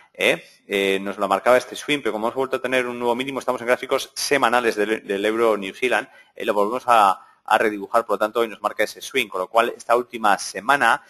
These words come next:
es, está siendo, eh, muy importante en el euro New Zealand porque nos está marcando, eh, nos está marcando, eh, una posible,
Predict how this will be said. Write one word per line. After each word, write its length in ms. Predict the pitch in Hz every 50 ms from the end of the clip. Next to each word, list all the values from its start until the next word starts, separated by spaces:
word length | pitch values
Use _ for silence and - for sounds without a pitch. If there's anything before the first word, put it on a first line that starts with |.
| - - _ _ _ _ _ _
es, 400 | - 113 120 120 - - - - -
está 200 | 107 - - 110
siendo, 580 | - - 120 120 117 117 113 107 101 90 - -
eh, 320 | 101 98 95 98 98 - -
muy 480 | 107 107 113 123 135 151 151 131 - -
importante 760 | 117 117 110 110 107 104 - 127 123 117 - 110 95 87 _ _ _ _ _ _
en 160 | - 98 95
el 260 | 98 95 95 92 92 - -
euro 300 | 110 113 113 110 110 101
New 160 | 98 98 95
Zealand 360 | - - 123 120 113 110 110 - _ _ _ _ _
porque 580 | - 113 113 - - 120 127 127 - - _ _ _
nos 440 | 110 107 104 104 101 - - - _
está 580 | - 104 95 - _ - 131 127 123 110 - - -
marcando, 1120 | 101 98 95 98 101 98 95 95 92 - _ - - 135 139 147 131 110 107 135 190 - _ _ _
eh, 200 | - 113 131 139
nos 160 | 127 104 98
está 400 | - - - 117 117 123 - - -
marcando, 800 | - 101 101 98 90 - - - 127 127 127 113 110 113 135 - _ _ _ _ _ _
eh, 340 | - 98 98 95 92 92 -
una 420 | 117 117 123 127 - - _ _ _
posible, 760 | - 113 107 - - - 175 160 151 147 143 156 160 -